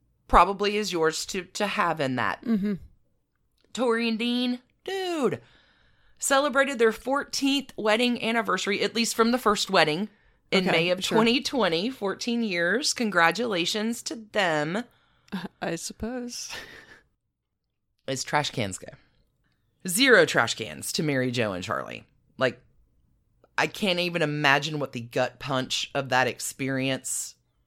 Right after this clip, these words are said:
Speaker 1: was like to be on the, f-, like, it, horrific. Tori and Dean, it doesn't get much more trashy divorces than this. They both get classic five stars across the board.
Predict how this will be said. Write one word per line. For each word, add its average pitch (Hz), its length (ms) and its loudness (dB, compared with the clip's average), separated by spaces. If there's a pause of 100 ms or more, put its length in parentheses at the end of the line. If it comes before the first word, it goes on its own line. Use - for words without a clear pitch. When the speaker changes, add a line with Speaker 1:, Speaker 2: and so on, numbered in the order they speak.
(120)
Speaker 1:
was 120 300 -6
like 143 480 0 (800)
to 170 120 -6
be 147 300 -8 (100)
on 170 260 6
the, 156 60 2
f-, - 160 -10
like, - 280 -8 (140)
it, - 200 -2 (500)
horrific. 143 640 -4 (1080)
Tori 202 220 -2
and 190 100 -6
Dean, 226 480 0 (840)
it - 200 -4
doesn't 175 420 0
get 151 280 2
much 170 280 -2
more 170 200 2
trashy 170 440 0
divorces 151 640 -2
than 139 220 -6
this. 156 380 -2
They 127 160 -6
both 143 420 -4
get 160 480 0
classic 139 560 -2
five 127 380 0
stars 123 420 -2
across 110 460 -4
the - 80 -10
board. 90 520 -14